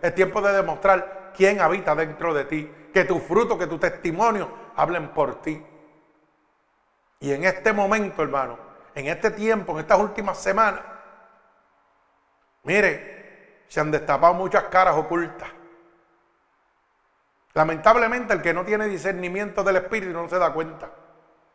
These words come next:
Y sigue pensando que ahí son gente de Dios.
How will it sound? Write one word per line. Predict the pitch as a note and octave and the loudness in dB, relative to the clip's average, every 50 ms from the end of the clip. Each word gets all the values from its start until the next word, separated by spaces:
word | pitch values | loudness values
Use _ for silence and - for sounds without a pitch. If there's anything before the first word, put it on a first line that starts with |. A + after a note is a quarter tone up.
| _ _ _ _ _ _ _ _ _ _ _ _ _ _ _ _ _ _ _ _ | _ _ _ _ _ _ _ _ _ _ _ _ _ _ _ _ _ _ _ _
Y | - D3 | -10 -6
sigue | A#2 D#3 F3 F3+ F#3+ | -2 -2 0 0 0
pensando | F#3 F#3 E3+ D3+ F3+ G3 F#3+ F#3 F3 E3 | 0 -2 -2 0 0 0 0 0 -2 -2
que | D3 D3 | 0 0
ahí | C#3+ | -2
son | C3 D#3+ E3 D3 | -2 -4 -8 -6
gente | C#3+ E3 D#3+ D3+ E3+ D3+ | -8 -8 -8 -6 -6 -4
de | C#3 C#3+ | -4 -4
Dios. | B2 B2 C3+ - - - - - | -4 -6 -10 -12 -12 -16 -20 -20